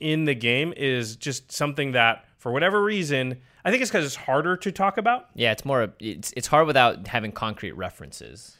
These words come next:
Speaker 1: Yeah, exactly. And we don't all have the same experiences of in-game, and it's hard if you're gonna talk about decisions, you have to set up so many little things that it, it can be really tough to talk about. So
Speaker 2: Yeah.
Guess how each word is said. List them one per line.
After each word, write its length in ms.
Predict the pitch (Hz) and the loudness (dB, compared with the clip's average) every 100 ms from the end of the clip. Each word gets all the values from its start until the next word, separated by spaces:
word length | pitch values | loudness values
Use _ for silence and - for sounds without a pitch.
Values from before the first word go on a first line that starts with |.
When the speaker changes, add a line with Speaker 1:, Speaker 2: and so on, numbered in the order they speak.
| - | 4
Speaker 1:
Yeah, 180 | 202 165 | 8 8
exactly. 560 | 139 170 175 135 117 | 6 0 0 -2 -2
And 160 | 143 175 | -2 0
we 80 | 196 | 2
don't 140 | 185 | 4
all 120 | 160 | 6
have 100 | 156 | 4
the 60 | 135 | 2
same 160 | 156 | -4
experiences 560 | 127 - 175 165 156 139 | -4 -2 0 0 0 -4
of 100 | 123 | -4
in-game, 600 | 120 120 - 139 180 185 | -6 -8 -14 -4 0 2
and 60 | 151 | 2
it's 120 | 127 | 2
hard 260 | 170 175 151 - - - | 2 2 0 -12 -20 -8
if 120 | 143 | -4
you're 120 | 151 | 0
gonna 160 | 147 131 | 0 0
talk 240 | 143 151 | 2 2
about 140 | 143 123 | 2 -2
decisions, 360 | - 170 151 | -2 -4 -2
you 40 | 143 | -2
have 60 | 131 | -2
to 60 | |
set 220 | - 165 | -4 0
up 140 | 156 - | 0 0
so 140 | 156 | -4
many 160 | 147 135 | -2 -2
little 180 | 120 113 | -2 -2
things 340 | 160 165 135 | -2 -2 0
that 140 | 127 | -2
it, 140 | 107 - | -2 -6
it 60 | 123 | -8
can 100 | 131 | -6
be 80 | 113 | -6
really 180 | 117 110 | -4 -4
tough 180 | 110 - | -6 -10
to 80 | |
talk 200 | 101 147 | 0 2
about. 200 | 147 151 | 4 2
So 140 | 139 156 | 4 2
Speaker 2:
Yeah. 120 | 80 | 0